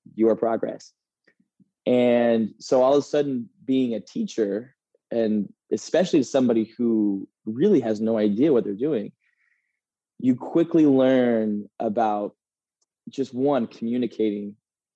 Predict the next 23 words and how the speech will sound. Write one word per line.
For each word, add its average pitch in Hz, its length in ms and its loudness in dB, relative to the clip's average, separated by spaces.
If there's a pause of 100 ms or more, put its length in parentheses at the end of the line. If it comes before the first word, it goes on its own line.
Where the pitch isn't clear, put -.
(220)
finding 131 460 0
ways 120 300 0
to, 113 60 -10
different 120 400 -6
ways 120 300 2
to 104 100 -12
teach - 540 -8
and 107 100 -14
to 117 80 -2
articulate, 104 640 0 (760)
but 127 80 2
really 156 200 6
getting 135 260 2
outside 120 420 -2
of 107 100 -4
yourself, 104 600 -6
you 120 80 -2
know 113 60 -2
what 104 60 -4
I 101 40 -4
mean? 107 200 -2
And, 107 140 -2
and 107 400 -2